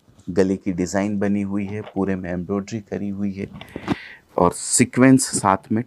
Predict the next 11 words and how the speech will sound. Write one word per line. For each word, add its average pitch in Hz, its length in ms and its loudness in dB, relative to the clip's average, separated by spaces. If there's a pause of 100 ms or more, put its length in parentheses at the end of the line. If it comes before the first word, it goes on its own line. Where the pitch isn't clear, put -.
(140)
टच - 320 2
दिया 92 220 4
हुआ 87 240 -2
है 90 80 -8
सीक्वेंस - 520 -6
का, - 220 -16
एकदम 101 420 0
हल्का - 380 -2
सा। - 280 -16 (760)
ये - 60 -4
देखिए, - 300 -10